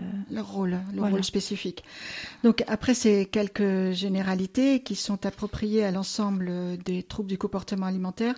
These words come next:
Speaker 1: euh, je pense qu'il est temps maintenant d'évoquer ceux qui sont plus, plus particulièrement, euh, axés sur, euh, l'anorexie mentale. Euh, docteur Ducher-Posa, pouvez-vous nous définir vraiment ce qu'est l'anorexie mentale ? Quels sont ses signes, ses symptômes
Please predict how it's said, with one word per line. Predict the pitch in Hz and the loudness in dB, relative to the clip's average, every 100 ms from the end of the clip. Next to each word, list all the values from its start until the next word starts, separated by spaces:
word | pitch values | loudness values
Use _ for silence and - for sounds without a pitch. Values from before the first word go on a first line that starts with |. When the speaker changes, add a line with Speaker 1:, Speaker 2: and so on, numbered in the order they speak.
| - | -4
Speaker 1:
euh, | 196 185 | -2 0
je | 190 | 0
pense | 196 220 - | -2 -4 -2
qu'il | 214 | 0
est | 196 196 | 0 2
temps | 220 | 2
maintenant | 208 - 262 277 | 2 4 6 6
d'évoquer | 220 208 220 - 262 | 6 4 2 4 2
ceux | 285 - 247 | 2 2 0
qui | 226 | 0
sont | - 226 | 0 0
plus, | 214 220 202 - - | 0 -2 -4 -10 -8
plus | 220 | -6
particulièrement, | 214 214 - 214 - 208 202 190 190 202 220 233 220 | -4 -4 -2 -2 -2 0 0 0 0 0 2 2 2
euh, | 185 180 - - - | 0 -4 -8 -18 -6
axés | 196 196 - 277 269 | -2 0 2 2 2
sur, | - 220 202 | 2 -2 -2
euh, | 196 185 185 - - - | -2 -2 -6 -12 -10 0
l'anorexie | 196 226 254 247 233 - 269 | 6 8 8 6 2 0 2
mentale. | 233 196 - 208 202 180 - - - - | 4 2 0 0 0 -2 -8 -16 -14 -4
Euh, | 202 196 | 0 2
docteur | 214 - 226 | 0 0 -2
Ducher-Posa, | 214 220 226 208 226 220 262 | 0 -2 -2 0 0 2 0
pouvez-vous | 262 214 214 220 | 0 0 2 4
nous | 220 196 | 2 4
définir | 208 - 233 277 262 185 170 - - - | 0 2 6 8 8 4 -2 -8 -18 -8
vraiment | 185 202 214 240 | 0 2 4 4
ce | 220 202 | 4 0
qu'est | 196 240 | 4 4
l'anorexie | 208 196 190 196 202 - 202 | 6 2 0 0 0 0 0
mentale ? | 190 185 240 254 214 | 0 0 2 2 2
Quels | 185 | 0
sont | - 196 | 0 -2
ses | - 196 | 0 0
signes, | - - 269 262 | 0 4 8 8
ses | 233 185 | 6 0
symptômes | - 208 190 - 247 247 214 | 0 -2 -2 0 2 4 4